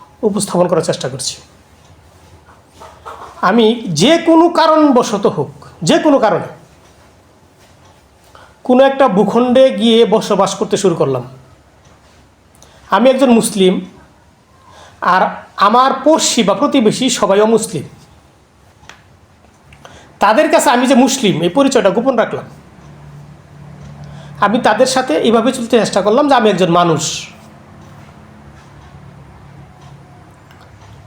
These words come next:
চলার পথে আমি দিনমজুরি করি, দিন কাটাই, অথবা জ্ঞানের ভিত্তিতে বা জ্ঞান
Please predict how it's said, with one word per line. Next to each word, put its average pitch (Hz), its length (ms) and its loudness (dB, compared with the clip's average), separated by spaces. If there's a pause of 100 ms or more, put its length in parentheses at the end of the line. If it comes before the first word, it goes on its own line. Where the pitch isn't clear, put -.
(440)
চলার 254 320 2
পথে 190 260 0 (1400)
আমি 196 220 2 (360)
দিনমজুরি 247 460 4
করি, 214 200 4
দিন 233 140 2
কাটাই, 214 320 2
অথবা 214 260 2 (560)
জ্ঞানের 214 360 2
ভিত্তিতে 190 500 -2
বা 190 140 2 (200)
জ্ঞান 196 160 2